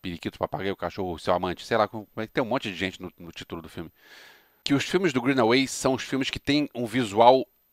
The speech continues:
absurdamente legal, só que são os filmes que, na minha humilde opinião, são chatos.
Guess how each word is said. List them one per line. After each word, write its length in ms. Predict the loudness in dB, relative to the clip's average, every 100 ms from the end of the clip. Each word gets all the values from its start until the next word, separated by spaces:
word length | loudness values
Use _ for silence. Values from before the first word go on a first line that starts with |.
| 0
absurdamente 840 | 0 0 -4 0 2 2 0 0
legal, 380 | 0 6 6 6
só 160 | 2 -2
que 80 |
são 100 | 0
os 80 | -2
filmes 220 | 0 -4
que, 120 | -2 2
na 180 | 2
minha 260 | 2 0 0
humilde 260 | 0 -2 -4
opinião, 320 | -2 -2 -2
são 160 | -4
chatos. 540 | -2 4 4 4 -18